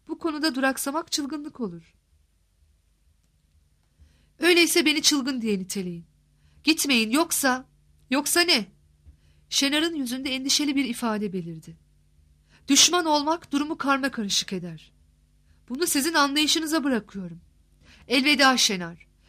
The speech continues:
Siz kendi yolunuza gidiniz. Benimki daha önceden çizildi." Memphis hareketli ve gürültülü bir kentti. Limanda daima bir faaliyet olur. Güneyden ve kuzeyden gelen birçok ticaret gemisi yanaşırdı.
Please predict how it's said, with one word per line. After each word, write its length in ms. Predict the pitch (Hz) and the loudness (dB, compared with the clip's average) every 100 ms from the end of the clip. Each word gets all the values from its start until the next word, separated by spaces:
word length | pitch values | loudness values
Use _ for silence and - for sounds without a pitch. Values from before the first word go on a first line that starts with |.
| _ | _
Siz 240 | - 403 - | -4 -2 2
kendi 340 | 320 302 277 | 2 4 2
yolunuza 380 | 254 214 196 190 | 0 -2 -4 -6
gidiniz. 500 | 180 175 170 170 - _ _ | -8 -12 -14 -16 -20 _ _
Benimki 340 | 262 285 311 302 | -4 0 2 4
daha 220 | 302 254 | 4 4
önceden 360 | 202 190 185 | 2 -2 -4
çizildi." 540 | 185 185 180 165 160 156 _ _ _ _ _ _ _ _ _ _ _ _ _ _ | -4 -6 -8 -10 -12 -18 _ _ _ _ _ _ _ _ _ _ _ _ _ _
Memphis 500 | 294 370 359 269 269 | 0 0 -2 -4 -4
hareketli 580 | 247 269 285 302 302 311 | -4 -2 0 -2 -2 -2
ve 80 | 320 | 0
gürültülü 500 | 247 247 247 240 220 | 0 -2 -2 -6 -4
bir 180 | 190 180 | -6 -8
kentti. 520 | 185 170 165 - 160 _ _ _ _ _ _ _ _ _ 247 | -12 -12 -14 -18 -18 _ _ _ _ _ _ _ _ _ -2
Limanda 500 | 294 330 349 349 247 | 2 4 4 0 2
daima 480 | 269 320 285 277 | 2 2 2 0
bir 120 | 262 262 | 0 -2
faaliyet 540 | 254 254 247 262 254 | 0 0 2 0 -2
olur. 300 | 202 175 180 _ _ _ _ - | -6 -10 -16 _ _ _ _ -6
Güneyden 500 | 277 311 311 330 311 | 0 2 4 2 0
ve 120 | 302 | -4
kuzeyden 560 | 277 247 277 277 285 | -4 -2 0 2 0
gelen 360 | 254 240 233 240 | 0 -2 -2 -2
birçok 380 | 311 339 302 294 | -4 -4 -6 -4
ticaret 500 | 262 240 262 285 - | -2 2 2 0 -4
gemisi 360 | 240 220 - | -8 -6 -6
yanaşırdı. 600 | 202 175 165 180 156 165 | -6 -6 -8 -8 -10 -18